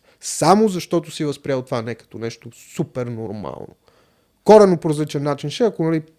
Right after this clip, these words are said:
при четири момичета ти заговаряш едното и тя ти казва "не" и ти и се изнижаш такъв, като не знаеш какво да кажеш. Съвсем друго ще, ако кажеш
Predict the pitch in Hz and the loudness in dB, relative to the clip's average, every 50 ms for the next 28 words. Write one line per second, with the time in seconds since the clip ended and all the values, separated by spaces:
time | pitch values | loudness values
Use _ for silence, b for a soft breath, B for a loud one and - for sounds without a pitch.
0 | _ _ _ - 147 139 - 185 160 139 143 139 135 147 175 175 - - _ - | _ _ _ -8 -8 -4 0 0 0 0 0 -4 -4 -2 -4 -6 -6 -10 _ -10
1 | 160 139 139 135 135 135 143 139 123 - - 160 170 175 175 190 180 160 160 170 | -8 -8 -6 -6 -4 -2 -2 -2 -2 -4 -6 -6 -6 -4 -4 -4 -6 -4 -2 -2
2 | 147 143 - - 156 143 135 131 131 147 170 190 190 170 - - 170 - - - | -2 -2 -4 -4 -4 -4 -2 -2 -4 -4 -4 -4 -4 -6 -6 -10 -10 -10 -12 -18
3 | - 254 - 202 - - - - 190 196 - - 165 - - 160 - - 165 147 | -12 -10 -10 -10 -10 -12 -16 -14 -14 -14 -12 -14 -18 -18 -18 -18 -16 -16 -18 -12
4 | - 170 160 139 147 160 139 131 120 - - - - - 139 - - - - - | -10 -8 -6 -4 -4 -4 -4 -4 -6 -8 -12 -12 -8 -8 -8 -8 -10 -10 -6 -6
5 | 147 135 B B B B B 151 143 147 165 156 139 - - 156 139 117 113 - | -6 -6 B B B B B -2 2 4 4 4 2 2 0 -2 -2 -2 -4 -6
6 | - - - - - - - b b b b b b b 254 233 - 247 196 143 | -8 -8 -8 -8 -12 -16 -18 b b b b b b b -6 0 4 4 4 4
7 | 135 135 131 123 127 - - 233 196 - - - 139 117 123 - - | 4 0 -2 -2 -4 -2 -2 -4 -4 -4 -4 -4 -4 -4 -4 -4 -10